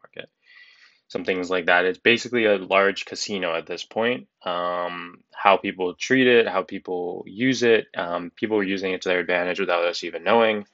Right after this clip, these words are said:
Um, and it's crazy. And so we also talked about social media, video streaming. Social media was a great episode. Um,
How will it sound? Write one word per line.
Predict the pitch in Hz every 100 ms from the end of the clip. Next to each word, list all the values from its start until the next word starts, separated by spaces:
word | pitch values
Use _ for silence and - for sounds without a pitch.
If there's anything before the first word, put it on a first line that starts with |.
| _ _ _ -
Um, | 92 92 92 92 92 92
and | - 110
it's | -
crazy. | 185 127 80 _ _ _ _ -
And | 98 101
so | 104 98 95 98 98
we | 101
also | 98 95
talked | 95 90
about | 92
social | 98 92 92
media, | 120 123 120 117 117 113 _ _ _ _ _ _ _ _ -
video | 117 117 113
streaming. | - - 110 110 110 110 110 110 107 107 _ _
Social | - 127 127
media | 120 120
was | 117
a | 104
great | 98 98
episode. | 101 - 104 101 101 - _
Um, | - 90 90 87 87 87